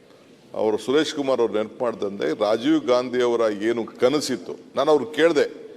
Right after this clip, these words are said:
"ನೀವು ಯಾಕೆ ಇದನ್ನು ಮಾಡ್ತಾ ಇದ್ದೀರಿ?" ಅಂತ. ಸಿ ನಾರಾಯಣ ಸ್ವಾಮಿ, ನಾನು ಎಲ್ಲ ಇದ್ದು ಅವತ್ತು ಆ ಮೀಟಿಂಗಲ್ಲಿ. ಇಲ್ಲಿಗೆ ಬಂದಿದ್ರು ಅವರು, ಈ ಸೆವೆಂಟಿ ಥರ್ಡ್, ಸೆವೆಂಟಿ ಫೋರ್ತ್ ಅಮೆಂಡ್ ಮಾಡೋಕೆ ನಾನು ಜಿಲ್ಲಾ ಪಂಚಾಯತಿ ಮೆಂಬರ್ ಇದ್ದೆ. ಆಗ ಅವ್ರು ಕೇಳಿದೆ ನಾನು,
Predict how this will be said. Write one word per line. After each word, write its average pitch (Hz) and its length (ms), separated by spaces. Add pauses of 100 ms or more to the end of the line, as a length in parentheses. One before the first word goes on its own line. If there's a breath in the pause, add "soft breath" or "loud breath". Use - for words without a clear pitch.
(340 loud breath)
"ನೀವು 127 120
ಯಾಕೆ 165 260
ಇದನ್ನು 160 180
ಮಾಡ್ತಾ 139 300
ಇದ್ದೀರಿ?" 135 260
ಅಂತ. 117 200
ಸಿ 143 340
ನಾರಾಯಣ 139 260
ಸ್ವಾಮಿ, 135 400
ನಾನು 120 460
ಎಲ್ಲ 120 160
ಇದ್ದು 110 260
ಅವತ್ತು 98 240
ಆ 92 40
ಮೀಟಿಂಗಲ್ಲಿ. 98 500 (480 loud breath)
ಇಲ್ಲಿಗೆ 110 240
ಬಂದಿದ್ರು 131 420
ಅವರು, 90 240 (500 loud breath)
ಈ 110 40
ಸೆವೆಂಟಿ 135 360
ಥರ್ಡ್, 135 260
ಸೆವೆಂಟಿ 120 280
ಫೋರ್ತ್ 120 260
ಅಮೆಂಡ್ 113 300
ಮಾಡೋಕೆ 110 260
ನಾನು 123 160
ಜಿಲ್ಲಾ 135 180
ಪಂಚಾಯತಿ 127 460
ಮೆಂಬರ್ 104 340
ಇದ್ದೆ. - 520 (160)
ಆಗ 143 180
ಅವ್ರು 131 140
ಕೇಳಿದೆ 135 340
ನಾನು, 90 280